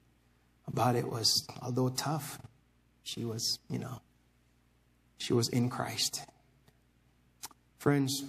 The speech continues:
we help people to grow. If there are people that you know that are missing amongst us,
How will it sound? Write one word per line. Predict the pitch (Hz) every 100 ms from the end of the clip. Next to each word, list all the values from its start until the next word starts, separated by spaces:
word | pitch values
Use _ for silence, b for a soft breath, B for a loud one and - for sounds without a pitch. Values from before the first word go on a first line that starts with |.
| -
we | 123 147
help | 131 127 -
people | 127 123 113
to | 113
grow. | 113 127 135 131 - _ _ _ _ _ _ _ _ _ _ _ _ _ _ -
If | 123 139
there | 139
are | 139 135 - -
people | - 151 151 143 147 143
that | 135 -
you | 139
know | 131 131
that | 135 131
are | 127
missing | 131 131 131 139 120 117 - - -
amongst | 120 131 127 123 - - - -
us, | 139 127 -